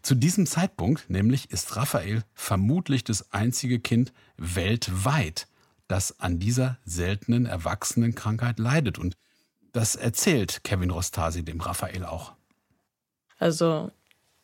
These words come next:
Speaker 2: als ich das gehört habe, dass ich so ziemlich der Einzige bin,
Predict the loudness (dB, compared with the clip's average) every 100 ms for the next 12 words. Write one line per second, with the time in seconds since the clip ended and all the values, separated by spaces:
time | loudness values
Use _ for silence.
0 | _ _ _ _ -4 -2 0 0 0 2
1 | 2 2 2 2 4 4 0 -4 0 2
2 | 4 2 -2 0 0 2 0 0 -2 -2
3 | 0 0 -2 0 0 0 -2 -6